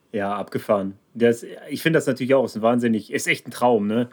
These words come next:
Also so ein eigenes Gewässer irgendwie gepachtet zu haben. Und hier, man muss sich wirklich vorstellen, wir sitzen hier halt gerade in so einer, in so einer Hütte. Eben bollerte hier noch der Gasgrill. Hier ist so eine, ja, eine schöne Sitzbank. Äh, links von uns ist das Wasser.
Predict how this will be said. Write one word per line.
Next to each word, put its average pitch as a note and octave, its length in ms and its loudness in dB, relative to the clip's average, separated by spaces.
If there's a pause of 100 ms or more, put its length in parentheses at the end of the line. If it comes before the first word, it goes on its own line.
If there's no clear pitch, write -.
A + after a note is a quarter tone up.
Also A2 340 -4
so G#2+ 140 -8
ein A2+ 80 -4
eigenes A2+ 320 0
Gewässer A#2 340 -2
irgendwie B2 220 0
gepachtet - 420 -10
zu A#2+ 140 0
haben. B2+ 240 4
Und A2 100 -2
hier, B2 220 2 (280)
man G#2+ 100 0
muss C#3 120 4
sich C3 80 -6
wirklich C#3+ 180 0
vorstellen, D3 380 2
wir B2 100 6
sitzen B2 280 0
hier C3 60 4
halt A2+ 120 0
gerade A#2+ 240 0
in A2+ 80 4
so A2 120 0
einer, G#2 200 0 (360)
in A2 80 -2
so A2 100 -2
einer G#2 120 2
Hütte. C#3+ 280 0
Eben B2+ 420 2
bollerte A#2+ 320 2
hier A#2 140 4
noch A2 100 -2
der G#2 140 -2
Gasgrill. B2+ 680 0
Hier A2+ 160 0
ist A#2+ 120 -2
so A#2+ 80 -2
eine, G#2+ 260 2 (400)
ja, G#2 60 0
eine G#2 100 0
schöne B2 260 4
Sitzbank. B2+ 760 0
Äh, A2+ 220 2 (640)
links A#2+ 240 2
von B2 100 2
uns A#2+ 140 4
ist A#2+ 160 -6
das G#2+ 160 -2
Wasser. B2 500 0